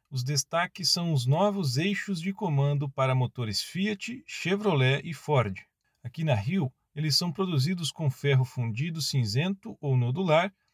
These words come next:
e são submetidos a um tratamento de indução nos cames, além de passarem por laboratórios de metrologia e metalografia para garantir os padrões mais exigentes de usinagem. Temos mais de quarenta eixos em nosso catálogo,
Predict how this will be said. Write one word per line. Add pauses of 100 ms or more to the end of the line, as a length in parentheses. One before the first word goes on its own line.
(220)
e
são
submetidos
a
um
tratamento
de
indução
nos
cames, (300)
além
de
passarem
por
laboratórios
de
metrologia
e
metalografia (380)
para
garantir
os
padrões
mais
exigentes
de
usinagem. (400)
Temos
mais
de
quarenta
eixos
em
nosso
catálogo,